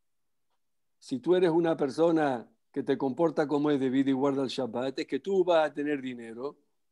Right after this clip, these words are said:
vas a tener talmidim, vas a tener una buena mujer con hijo,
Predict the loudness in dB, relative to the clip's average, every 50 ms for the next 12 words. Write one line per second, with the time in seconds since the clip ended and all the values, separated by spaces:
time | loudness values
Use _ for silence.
0 | _ _ _ _ _ _ _ _ _ _ _ _ _ 4 4 6 6 4 4 4
1 | 4 4 2 2 2 2 2 4 2 2 2 0 -2 -4 -4 -6 -10 -14 _ _
2 | _ _ _ _ _ _ _ _ _ _ _ _ _ _ _ _ _ _ _ _
3 | _ -2 2 2 2 4 4 4 4 6 4 4 4 2 2 2 2 0 -2 -2
4 | -4 -4 -4 -4 -4 -6 -8 -6 -4 -2 0 0 0 0 0 -2 -4 -4 -8